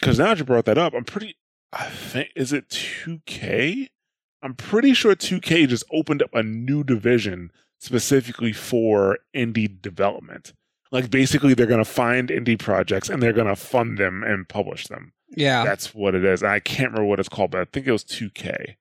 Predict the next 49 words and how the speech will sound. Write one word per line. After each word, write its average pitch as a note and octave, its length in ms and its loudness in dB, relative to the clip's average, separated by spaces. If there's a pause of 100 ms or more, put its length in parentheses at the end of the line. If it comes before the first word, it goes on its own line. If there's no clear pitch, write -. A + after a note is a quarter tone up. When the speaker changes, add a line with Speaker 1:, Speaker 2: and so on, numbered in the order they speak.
(120)
Speaker 1:
that, F#2+ 180 -4
Speaker 2:
Yeah. F2+ 160 -4
Speaker 1:
that F2+ 160 0
just F2 160 -12
opened D#2 260 -10
that C2 120 -6
up. - 180 -8 (100)
Speaker 2:
I'm D#3 140 2
sure F#3 240 4
we'll F3+ 100 6
have E3 160 4
more C#3+ 160 4
to C3+ 80 2
discuss B2 440 -2
when A2 100 -4
we A2+ 80 -2
get G#2+ 80 -4
to - 80 -12
the A2+ 140 -4
X-, G#2+ 220 -2
Microsoft's A2+ 600 -4
conference, - 680 -8
when B2+ 180 -4
we A#2+ 100 -2
get A2+ 140 -2
into G#2+ 160 -8
that. - 380 -2
Speaker 1:
Oh, - 440 -8
yeah. - 400 -6
So, D2+ 500 -4
<laughs> - 40 -20
um, A#2 640 0 (180)
but B2+ 80 -4
yeah, A#2 140 2
Sea D3+ 220 2
of C#3+ 60 2
Solitude, A2+ 800 0
um, E2 640 -2 (1200)
man, B2 340 0
look, C#3+ 160 4
it, C3+ 180 2 (280)
it, - 20 -6
it B2 160 2
looks A#2+ 180 2
cool. A2+ 280 -2
It's - 80 -6
like G2+ 120 -2
a F#2+ 40 -12
very, G2 760 0